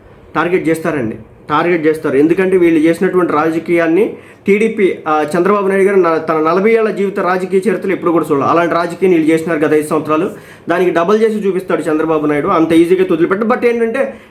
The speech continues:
వీళ్ళకి లాగా నైట్కి నైట్ ఎత్తుకుపోవడమో, రేత్రికి రేత్రి ఎత్తుకుపోవడమో, పగల పగల ఎత్తుకుపో-, ఎత్తుకుపోవడం అనే అలాంటి కాన్సెప్ట్ అయితే చేయడు. లీగల్గా బొక్కలు అయితే ఎదుగుతారండి.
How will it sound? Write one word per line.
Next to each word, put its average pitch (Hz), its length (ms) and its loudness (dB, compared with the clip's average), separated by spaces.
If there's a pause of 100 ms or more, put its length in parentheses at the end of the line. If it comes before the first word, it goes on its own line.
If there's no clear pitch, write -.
వీళ్ళకి 240 280 2
లాగా 233 260 0
నైట్కి 226 280 0
నైట్ 233 180 2
ఎత్తుకుపోవడమో, 214 580 0
రేత్రికి 208 320 2
రేత్రి 202 200 0
ఎత్తుకుపోవడమో, 202 520 0
పగల 208 280 2
పగల 196 240 2
ఎత్తుకుపో-, 185 360 2
ఎత్తుకుపోవడం 220 460 2
అనే 214 100 0
అలాంటి 214 300 0
కాన్సెప్ట్ 226 360 -2
అయితే 196 140 2
చేయడు. 180 380 0 (500)
లీగల్గా 285 400 0
బొక్కలు 233 280 0
అయితే 226 140 0
ఎదుగుతారండి. 147 500 -4